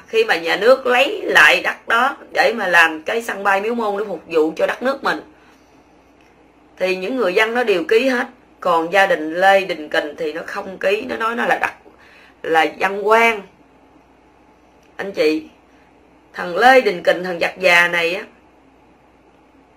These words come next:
nó có lòng tham vô đáy, cô bác anh chị. Nó lấy, nó bán rồi, rồi nó giữ đất riêng cho nó.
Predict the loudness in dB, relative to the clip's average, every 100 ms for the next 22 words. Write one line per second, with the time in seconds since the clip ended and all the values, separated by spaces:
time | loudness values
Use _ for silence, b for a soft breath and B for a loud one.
0 | _ _ _ -6 2 6 6 4 4 4
1 | 4 0 2 2 0 -4 -4 -4 -6 -6
2 | -4 -4 -6 -16 _ _ _ _ _ _
3 | _ _ _ _ _ _ _ _ _ _
4 | _ _ _ 2 6 6 4 0 0 0
5 | 0 -2 0 -2 -6 _ _ -4 -2 -2
6 | -4 0 0 0 -6 -4 -4 -2 -2 0
7 | 0